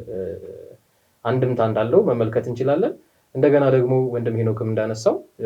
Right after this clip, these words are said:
መጽሐፈ ልደት ወይም ደግሞ የልደት መጽሐፍም ተደርጎ ደግሞ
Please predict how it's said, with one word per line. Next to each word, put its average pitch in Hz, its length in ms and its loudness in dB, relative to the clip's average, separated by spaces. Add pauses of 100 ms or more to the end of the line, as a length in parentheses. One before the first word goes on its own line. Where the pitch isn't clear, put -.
(180)
መጽሐፈ 143 440 0
ልደት 117 340 0
ወይም 110 200 -6
ደግሞ 113 200 -2 (840)
የልደት 135 380 4
መጽሐፍም 120 480 -2
ተደርጎ 101 340 -4
ደግሞ 98 200 -4